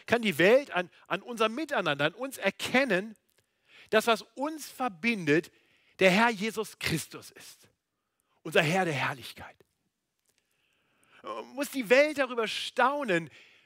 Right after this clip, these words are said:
wie, wie herzlich und barmherzig wir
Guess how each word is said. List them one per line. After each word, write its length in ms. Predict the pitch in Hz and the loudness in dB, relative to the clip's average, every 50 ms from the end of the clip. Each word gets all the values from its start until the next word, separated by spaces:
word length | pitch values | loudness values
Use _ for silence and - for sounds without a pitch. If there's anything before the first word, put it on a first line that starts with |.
| _ _ _ _ _ _ | _ _ _ _ _ _
wie, 240 | - 240 254 226 - _ _ _ _ _ _ | -2 0 0 0 -4 _ _ _ _ _ _
wie 180 | - - 220 208 | -6 2 4 4
herzlich 840 | 190 175 175 262 269 285 285 - - - - - 160 156 - - _ _ _ _ | 4 6 4 4 4 2 0 -2 -6 -14 -8 -6 -6 -6 -6 -10 _ _ _ _
und 160 | - 220 214 | -12 -6 0
barmherzig 760 | 226 226 226 226 208 202 240 277 277 269 - - 196 - - 160 | 2 2 2 0 -2 -2 0 0 0 -2 -4 -10 -14 -14 -12 -10
wir 380 | 214 240 262 247 226 220 208 | -6 0 2 4 2 2 0